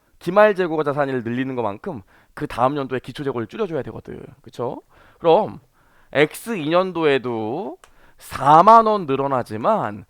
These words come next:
그 다음 연도에 마이너스 사만 원 오게 될 겁니다. 기계적으로 할 수 있어. 이게 뭐라고?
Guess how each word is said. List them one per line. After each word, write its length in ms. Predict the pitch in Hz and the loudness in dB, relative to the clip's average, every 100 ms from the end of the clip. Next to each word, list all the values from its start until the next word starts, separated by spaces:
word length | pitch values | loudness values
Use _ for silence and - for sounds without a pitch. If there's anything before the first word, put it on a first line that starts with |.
| _ _ _ | _ _ _
그 280 | - 170 175 | -6 0 0
다음 420 | - 117 139 147 | 0 2 2 2
연도에 800 | 135 117 110 117 113 104 175 262 - _ _ _ | -4 -4 -4 -2 0 -2 -4 -8 -14 _ _ _
마이너스 840 | - 113 131 123 110 - 233 185 104 _ _ | -2 0 0 -2 -6 -6 -8 -6 -6 _ _
사만 720 | _ - 110 117 120 107 107 | _ -6 2 4 4 2 0
원 140 | 226 247 | 0 0
오게 160 | 139 123 | -2 -6
될 100 | 113 | -8
겁니다. 460 | 110 104 - - _ _ _ _ - _ _ _ _ | -12 -16 -20 -20 _ _ _ _ -20 _ _ _ _
기계적으로 560 | - 160 214 208 180 175 | -4 6 6 6 4 2
할 100 | 185 | 0
수 120 | 143 | -4
있어. 220 | - 151 | -4 -4
이게 120 | 143 | -4
뭐라고? 760 | 123 160 180 165 156 151 226 | -2 2 4 2 -4 -6 -8